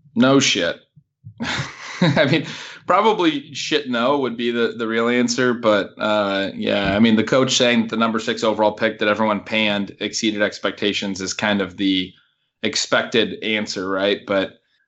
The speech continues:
I'd like to see him play this year personally. I mean, we all kinda crushed him in the fantasy community,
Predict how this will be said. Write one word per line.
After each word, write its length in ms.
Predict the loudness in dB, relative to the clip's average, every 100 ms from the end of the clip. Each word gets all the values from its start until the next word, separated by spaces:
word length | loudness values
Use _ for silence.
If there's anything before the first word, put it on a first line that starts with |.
| _ 0
I'd 160 | 2
like 160 | 4 2
to 100 | -2
see 140 | -6
him 100 | -6
play 220 | -4 -4 -4
this 200 | -6 -6
year 140 | -8
personally. 580 | -4 -4 -4 -6 -2 0
I 40 |
mean, 180 | 0 2
we 140 | 4
all 180 | 4 2
kinda 260 | 0 -2 -2
crushed 360 | 0 -2 0
him 140 | -4 -2
in 120 | 0
the 280 | 0 -2 -2
fantasy 300 | 0 0 -2
community, 680 | -4 -2 0 0 0 -2 -4